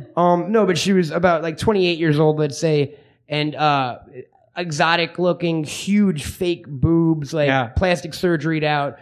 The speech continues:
Speaker 1: and she was with her very small, diminutive Asian mother, and they were, um, like, online behind me bullshitting, and,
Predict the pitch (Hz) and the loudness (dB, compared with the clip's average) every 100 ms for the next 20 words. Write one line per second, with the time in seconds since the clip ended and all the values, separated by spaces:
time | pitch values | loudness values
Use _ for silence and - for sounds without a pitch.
0 | - - 139 151 180 160 180 156 160 147 | -20 -8 -4 0 2 2 2 4 2 0
1 | - - 131 165 196 190 - 190 180 175 | -4 -16 -2 2 4 2 0 0 2 4
2 | 156 156 160 165 156 156 147 - 160 147 | 2 0 0 0 0 0 0 -2 0 2
3 | 147 147 151 151 135 127 - 139 151 135 | 2 2 2 2 2 0 -4 0 0 0
4 | 127 - _ _ 127 160 170 170 165 143 | -4 -8 _ _ -4 0 2 2 2 0
5 | 147 147 135 127 - 175 165 160 180 180 | 2 2 0 -4 -6 0 0 2 2 4
6 | 180 175 165 165 170 151 160 170 165 147 | 2 2 2 2 0 -2 -2 -2 0 0
7 | 143 143 147 143 | 0 -2 -2 -4